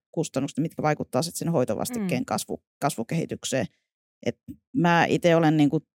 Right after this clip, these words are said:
Speaker 1: jo viime vuoden puolella ristinyt tän vuoden, niinku, kasvu-,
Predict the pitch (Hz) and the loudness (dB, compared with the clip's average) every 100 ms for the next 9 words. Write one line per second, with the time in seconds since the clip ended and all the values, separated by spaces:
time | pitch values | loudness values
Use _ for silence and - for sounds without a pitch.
0 | _ _ 143 147 165 160 151 139 131 143 | _ _ 0 4 4 4 2 2 2 2
1 | 131 123 113 139 - 147 135 - 143 127 | 2 2 2 0 0 0 0 2 2 2
2 | 101 95 95 101 110 - - 160 - - | 2 0 0 -2 -2 -4 -6 -6 -8 -10